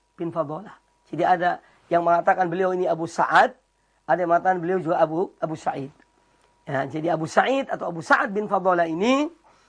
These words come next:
termasuk orang-orang yang mengikuti perang Khandaq. Perang Khandaq terjadi pada tahun kelima Hijriah. Ya. Nah, beliau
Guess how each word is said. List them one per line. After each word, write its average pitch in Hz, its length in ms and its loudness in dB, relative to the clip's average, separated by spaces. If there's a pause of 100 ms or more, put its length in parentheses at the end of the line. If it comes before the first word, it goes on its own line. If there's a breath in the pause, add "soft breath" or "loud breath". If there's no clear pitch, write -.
(320 soft breath)
termasuk 208 400 2
orang-orang 196 400 2
yang 214 220 4 (640)
mengikuti 180 480 -4
perang 220 560 4
Khandaq. 175 560 2 (960)
Perang 160 240 -2
Khandaq 190 320 -2
terjadi 190 320 -6
pada 175 160 -2
tahun 202 240 0
kelima 180 320 -4
Hijriah. 160 480 2 (480)
Ya. 147 240 -12 (1700 soft breath)
Nah, 143 160 0
beliau 214 720 4